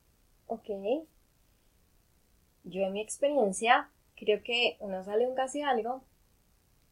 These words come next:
aceptando una cosa muy fácil.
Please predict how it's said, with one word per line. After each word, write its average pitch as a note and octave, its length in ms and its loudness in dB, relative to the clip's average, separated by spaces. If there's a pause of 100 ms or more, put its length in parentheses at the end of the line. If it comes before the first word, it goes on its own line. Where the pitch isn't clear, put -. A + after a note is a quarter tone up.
(540)
aceptando C4 760 4 (120)
una B3 180 -6
cosa C#4 160 2
muy C#4 120 -6
fácil. G3+ 380 -4